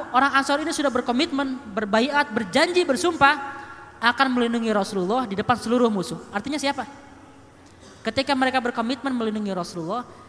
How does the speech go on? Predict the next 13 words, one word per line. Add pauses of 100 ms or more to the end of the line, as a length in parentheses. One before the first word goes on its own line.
(160)
mereka
siap
menghadapi
seluruh
bangsa
Arab, (960)
bukan
hanya
bangsa
Quraisy, (880)
Gotofan, (560)
orang
Yahudi,